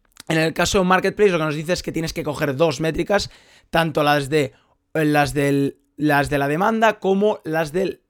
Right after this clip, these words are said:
lado de la oferta, ¿no? Por ejemplo, aquí nos pondrá de ejemplo Airbnb y Uber.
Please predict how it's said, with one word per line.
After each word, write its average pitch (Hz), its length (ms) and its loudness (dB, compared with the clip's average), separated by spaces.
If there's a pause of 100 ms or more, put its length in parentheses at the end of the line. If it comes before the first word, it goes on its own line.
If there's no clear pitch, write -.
lado 160 400 2
de 147 180 -2
la 139 100 2
oferta, 131 400 -4
¿no? 156 180 -2 (420)
Por - 120 0
ejemplo, 196 240 6
aquí 220 140 6
nos 240 120 4
pondrá 214 260 0
de 202 60 4
ejemplo 233 480 0
Airbnb 180 720 2
y 180 160 0
Uber. 269 340 4